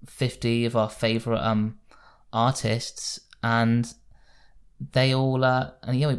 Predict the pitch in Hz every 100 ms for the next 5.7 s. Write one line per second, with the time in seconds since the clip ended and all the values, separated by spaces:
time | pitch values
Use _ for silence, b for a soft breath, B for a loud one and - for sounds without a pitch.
0 | 123 127 131 - 131 131 127 127 127 123
1 | - - 117 123 143 117 107 117 131 -
2 | 123 117 113 113 - 123 120 117 117 113
3 | 113 117 113 - - - 123 127 - 123
4 | - 127 127 127 113 - 127 127 - -
5 | 101 127 - - 127 127 123